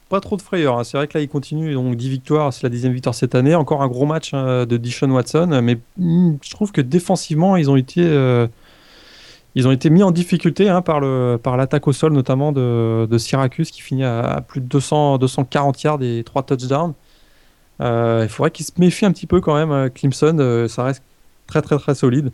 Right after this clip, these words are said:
Euh, c'est leur dixième victoire, comme je, comme je disais, c'est la cinquième année d'affilée d'ailleurs qu'ils finissent, qu'ils vont finir au moins avec, avec dix victoires. Et, euh, faudrait qu'ils se méfient. Malgré tout, ils ont peut-être une statistique intéressante, c'est que la dernière fois qu'ils ont, qu'ils ont démarré avec une fiche de dix zéro,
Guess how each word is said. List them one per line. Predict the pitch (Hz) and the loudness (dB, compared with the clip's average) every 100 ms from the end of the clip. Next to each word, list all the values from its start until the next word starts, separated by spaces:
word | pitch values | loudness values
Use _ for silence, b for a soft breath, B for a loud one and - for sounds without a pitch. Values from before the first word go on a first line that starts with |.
| - _ _ _ _ _ _ _ - - - | -10 _ _ _ _ _ _ _ -20 -20 -4
Euh, | 120 107 107 104 104 | 0 2 2 2 0
c'est | 101 - | -2 -2
leur | 123 | -2
dixième | 110 120 127 | -2 0 0
victoire, | 117 120 123 | -2 -2 -2
comme | 127 117 | -2 -6
je, | |
comme | 110 123 | -4 -4
je | 117 | -4
disais, | 113 110 123 | -6 -4 -2
c'est | 120 | -2
la | |
cinquième | 107 131 127 | -2 0 2
année | 127 | 2
d'affilée | 117 - 123 131 | 0 -2 -4 -2
d'ailleurs | 113 | -4
qu'ils | 110 - | -8 -16
finissent, | - 127 123 | -8 -6 -6
qu'ils | - 123 | -8 -6
vont | 120 | -4
finir | 131 123 | 0 0
au | 117 | 0
moins | 131 | 0
avec, | 123 113 - | 0 -2 -6
avec | - 120 | -6 -4
dix | 117 | -4
victoires. | 117 117 135 135 b b b b b _ 131 | -8 -2 -2 -2 b b b b b _ 2
Et, | 131 | 4
euh, | 120 110 107 107 110 135 131 b b b b b b _ _ _ | 4 2 2 0 -2 -4 -8 b b b b b b _ _ _
faudrait | - 160 | 0 0
qu'ils | 170 | 2
se | 196 | 2
méfient. | 180 - 180 196 | 2 4 4 6
Malgré | 151 139 143 151 185 185 | 4 2 2 2 2 0
tout, | - 233 | 2 0
ils | 175 | 2
ont | 156 | -2
peut-être | 139 190 180 | 0 -2 2
une | 147 143 135 127 | 4 4 4 4
statistique | - 131 135 165 151 | 2 -2 -2 -2 -2
intéressante, | 139 135 120 190 | 0 0 0 -2
c'est | - | -4
que | 131 123 | -4 0
la | 117 | 0
dernière | 127 143 131 | 2 2 0
fois | 160 | -4
qu'ils | - 127 | -6 -8
ont, | 127 123 117 113 | -6 -6 -6 -8
qu'ils | - 127 | -8 -4
ont | |
démarré | 120 120 123 135 | 0 2 2 2
avec | 120 123 | 0 -2
une | |
fiche | 117 143 | -4 -2
de | 131 | 0
dix | 127 | 0
zéro, | 123 123 135 196 | 2 4 2 0